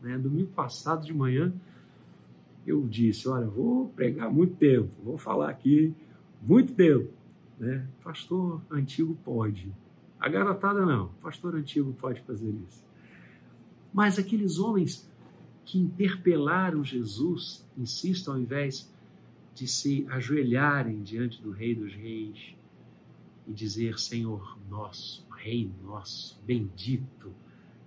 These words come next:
que vem em nome do Senhor." Não, foram confrontá-lo, jogando fora a oportunidade que a graça lhes dava. Ao perguntar a Jesus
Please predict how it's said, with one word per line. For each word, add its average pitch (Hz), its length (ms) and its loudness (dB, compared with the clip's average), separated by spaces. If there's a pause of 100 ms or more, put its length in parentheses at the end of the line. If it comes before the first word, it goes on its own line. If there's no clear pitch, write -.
(100)
que 107 120 -16
vem 107 460 -2
em 101 40 -6
nome 101 320 -4
do 95 140 -10
Senhor." 98 640 -12
Não, 196 320 -2 (960)
foram 160 200 -4
confrontá-lo, 117 920 -2
jogando 110 360 -6
fora 104 520 -6 (420)
a 117 60 -14
oportunidade 92 880 -12
que - 100 -20
a 90 60 -18
graça 90 420 -16
lhes 90 240 -18
dava. 85 440 -16 (3250)
Ao 190 120 -6
perguntar 202 560 4
a 190 40 2
Jesus 104 880 -4